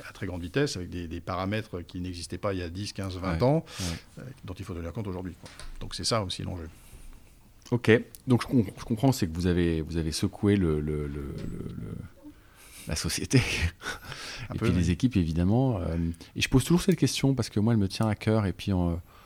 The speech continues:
Speaker 2: on, on oublie trop souvent que, que, euh,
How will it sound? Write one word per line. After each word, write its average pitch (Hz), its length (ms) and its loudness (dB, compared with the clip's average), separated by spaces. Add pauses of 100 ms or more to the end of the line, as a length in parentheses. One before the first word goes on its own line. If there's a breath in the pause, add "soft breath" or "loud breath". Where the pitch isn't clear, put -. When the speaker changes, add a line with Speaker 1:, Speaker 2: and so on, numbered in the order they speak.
(220 loud breath)
Speaker 2:
on, - 180 -6
on 92 120 2
oublie 98 160 2
trop 110 180 -2
souvent 113 460 4
que, 87 300 0
que, - 200 -6
euh, 82 340 0